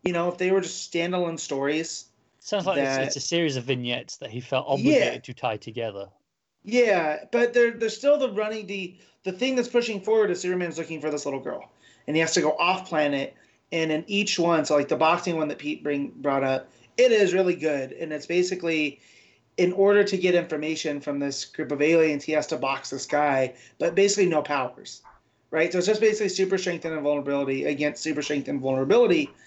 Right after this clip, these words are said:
Speaker 1: Uh, and Superman shouldn't win. Like, this guy has him, like, Superman's actually the underdog for once. Um, and basically, Superman's not gonna stop. It's this belief that this little girl's waiting for him.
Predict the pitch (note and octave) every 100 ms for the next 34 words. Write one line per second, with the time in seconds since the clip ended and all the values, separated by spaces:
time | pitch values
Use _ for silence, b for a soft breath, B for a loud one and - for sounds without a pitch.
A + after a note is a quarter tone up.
0 | b b b _ - - - - _ G3
1 | F3 - A#3 B3 G#3 F3 - G3+ F3+ D#3
2 | C#3+ D3 B2+ B2+ C3+ C#3+ - _ E3+ D3+
3 | D3 D#3+ D#3 C#3+ D3 C#3+ C3 - C#3+ C3+
4 | C3+ B2+ B2 - _ _ _ _ _ -
5 | - - G3+ G#3 F#3 F3 - D#3 E3+ E3+
6 | D3+ C#3 C3+ C3 C#3+ B2+ A#2+ B2 - -
7 | _ _ _ _ - D3+ C#3+ C#3+ C3+ C3
8 | - b _ F3+ E3+ D#3+ D3 C3+ - b
9 | b b _ _ - F3+ F#3 F3 F3 F3+
10 | F3 D#3+ C#3+ - E3+ F3+ D3+ B2+ D3 -
11 | C#3 B2+ - - - _ _ _ _ _
12 | _ E3 C#3+ D#3+ D3 F3 E3 E3 E3 E3
13 | D#3+ D#3+ E3 D#3 D3 D3+ C#3 C#3+ D3 D3
14 | D#3 C#3+ C3+ C3 B2+ B2